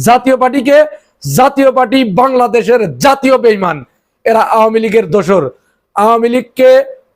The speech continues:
সাড়ে সতেরো বছর বাংলাদেশের মাটিতে ফুলিয়ে ফাঁপিয়ে হাওয়া দিয়ে বড় করেছে, মানুষ করেছে, লালন পালন করেছে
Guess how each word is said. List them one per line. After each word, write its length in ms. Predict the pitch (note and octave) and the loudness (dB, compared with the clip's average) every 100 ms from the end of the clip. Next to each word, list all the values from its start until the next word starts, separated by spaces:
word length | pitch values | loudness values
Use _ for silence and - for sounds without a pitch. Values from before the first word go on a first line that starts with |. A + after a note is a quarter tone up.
| - | -18
সাড়ে 520 | - G#3 A#3 B3 B3 | -4 -2 2 4 4
সতেরো 500 | - - C#4 C#4+ C4 | 0 -4 -2 2 0
বছর 400 | B3 A3+ G3+ C3 - _ _ _ _ | 0 -2 -2 -4 -12 _ _ _ _
বাংলাদেশের 840 | C3 G#3 A#3+ A3+ A3 A3 E3+ A3+ A3+ | -4 -2 0 0 0 -2 0 0 0
মাটিতে 560 | G3+ A3+ A3 G#3 F#3 C#3+ _ _ _ | -2 -2 -2 -2 -2 -2 _ _ _
ফুলিয়ে 680 | - A#3+ A3+ A3+ A#3+ A3+ A3+ | -2 0 2 2 4 2 0
ফাঁপিয়ে 480 | F#3 B3+ A#3+ G3+ C3+ - _ _ | -4 -2 0 0 -2 -8 _ _
হাওয়া 420 | F3+ D3+ A#3+ B3+ A3+ | -6 0 0 2 0
দিয়ে 300 | A3 A3 G3+ | 0 0 0
বড় 300 | D3 B3+ A#3 | 0 0 2
করেছে, 440 | A#3 A#3 A3+ A3 | 0 0 0 -2
মানুষ 420 | F#3+ A3+ B3 A3+ | 0 -2 -2 -4
করেছে, 400 | - A#3+ A#3 A#3 | -2 -2 0 -2
লালন 400 | G#3 A#3+ C#4 B3+ | 0 0 0 -2
পালন 240 | B3 A#3+ A3+ | -2 -2 -2
করেছে 420 | A3+ A3+ G#3 | -2 0 -2